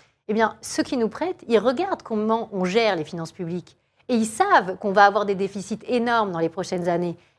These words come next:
Et là aussi, le gouvernement a minoré les montants des déficits qu'on va avoir dans les prochaines années. Mais en deux mille trente, euh, si on est au plein emploi, on aurait potentiellement, euh, treize milliards de déficit. Mais si on est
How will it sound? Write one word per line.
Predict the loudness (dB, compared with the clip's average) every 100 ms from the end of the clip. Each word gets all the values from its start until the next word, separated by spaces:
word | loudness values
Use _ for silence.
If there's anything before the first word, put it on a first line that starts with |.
| 2
Et |
là | 4
aussi, | 4 2 2 4
le | 4
gouvernement | 2 2 2 2 2
a | 2
minoré | 2 2 2 2 2 4 2
les | 0
montants | 0 -2 -2
des | -2
déficits | -2 -4 -4 -6
qu'on | -6 -2
va | 2 2
avoir | 2 -2
dans | -4
les | -6
prochaines | -6 -8 -4 -2
années. | -2 -4 -8 _ _
Mais | 2 4 4 0 _ -2
en | 2
deux | 4
mille | 2 0
trente, | 0 2 2 -2 -12 _ -6
euh, | -6
si | -2 2 4
on | 4 4
est | 2 2 -2 -4
au | -2
plein | 2 2
emploi, | 2 -2 2 4 4 0 -6 -4
on | 0
aurait | 2 2
potentiellement, | 0 -2 0 0 0 2 0
euh, | -2
treize | -2 -2
milliards | 0 2 2
de | 2
déficit. | -2 -4 -2 0 0 0
Mais | 0
si | 0 -2
on | -2 0 0
est | 0 -4